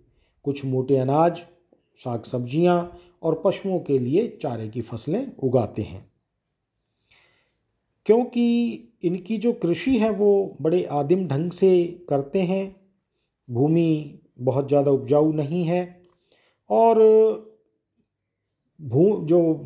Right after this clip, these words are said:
कृषि है वो मानसूनी वर्षा पर निर्भर करती है। इस कारण से जो औसत उपज है वो बहुत कम प्राप्त होती है।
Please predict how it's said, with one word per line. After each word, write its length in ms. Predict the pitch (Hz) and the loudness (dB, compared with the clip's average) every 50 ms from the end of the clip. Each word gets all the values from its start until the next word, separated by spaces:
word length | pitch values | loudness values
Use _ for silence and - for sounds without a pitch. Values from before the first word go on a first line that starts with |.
| 139 131 120 - - | -12 -12 -10 -4 -2
कृषि 360 | 175 208 202 - 269 254 208 | -2 -2 -2 -2 0 4 4
है 80 | 180 | 4
वो 160 | 170 156 165 160 | 4 4 2 2
मानसूनी 720 | 151 147 139 139 139 135 - 147 143 143 143 143 143 - - | 2 0 -2 -2 -4 -4 -4 -4 -2 -2 -2 -4 -4 -4 -2
वर्षा 320 | 123 131 123 - - 139 | -2 -2 -2 -2 -4 -6
पर 440 | 131 - 139 131 127 - - - _ _ - | -4 -2 -4 -4 -4 -6 -10 -18 _ _ -6
निर्भर 340 | 123 131 139 143 147 160 165 | -2 0 0 2 2 0 0
करती 400 | 160 - 156 143 143 - 160 160 | 0 0 -2 -2 -2 -2 0 2
है। 200 | 160 160 160 160 - - - _ _ - | 2 2 2 -2 -10 -20 -20 _ _ -6
इस 180 | 233 277 277 - | -4 -4 -4 -4
कारण 380 | - 220 185 160 160 160 160 | -2 0 2 2 2 2 0
से 360 | 156 - - 143 127 127 131 - - - _ _ _ - | -2 0 2 2 2 2 -2 -10 -18 -20 _ _ _ -6
जो 120 | 127 156 | -6 -4
औसत 580 | - - 160 160 170 165 - - 254 247 - - - - - | -2 0 0 0 0 0 0 0 0 0 -2 -8 -16 -10 -8
उपज 340 | 180 - - 208 247 233 185 | -6 0 2 2 2 2 4
है 160 | 175 165 151 | 4 4 4
वो 140 | 143 151 139 | 4 0 0
बहुत 320 | 127 120 135 143 143 - | 0 0 0 -2 -2 0
कम 180 | - 147 143 139 | -2 -2 -2 -2
प्राप्त 340 | 139 131 127 127 127 - - | -2 0 -2 -2 -2 -4 -6
होती 300 | 107 113 110 - 113 104 | -8 -6 -6 -6 -8 -6
है। 320 | 95 95 95 - _ _ | -8 -10 -14 -16 _ _